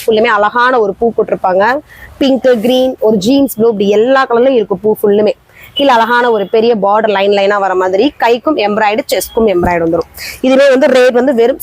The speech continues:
சிக்ஸ் ஃபிஃப்டி மட்டும்தான். நாலு சைஸ் அவைலபிள் இருக்கு. ஃபிஃப்டி கம்மி பண்ணிக்கோங்க, சிக்ஸ் ஹண்ட்ரட் தான் டிஸ்கவுண்ட் போக. இது செம டிசைன்ஸ்ங்க.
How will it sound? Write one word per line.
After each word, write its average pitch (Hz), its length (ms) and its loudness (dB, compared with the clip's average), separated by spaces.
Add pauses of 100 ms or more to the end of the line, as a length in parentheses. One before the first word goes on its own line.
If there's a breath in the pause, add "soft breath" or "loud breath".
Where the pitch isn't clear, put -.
சிக்ஸ் - 240 -4
ஃபிஃப்டி 247 280 -2 (100)
மட்டும்தான். 233 560 0
நாலு 214 240 0
சைஸ் 220 240 2
அவைலபிள் 196 400 0
இருக்கு. 262 200 2 (400 loud breath)
ஃபிஃப்டி 302 320 -2
கம்மி 285 220 0
பண்ணிக்கோங்க, 277 440 0
சிக்ஸ் 254 220 -4
ஹண்ட்ரட் 214 240 0
தான் 208 120 -2
டிஸ்கவுண்ட் 190 400 -4
போக. 165 180 -2 (2250)
இது 226 120 2 (120)
செம 208 220 0 (100)
டிசைன்ஸ்ங்க. 190 440 0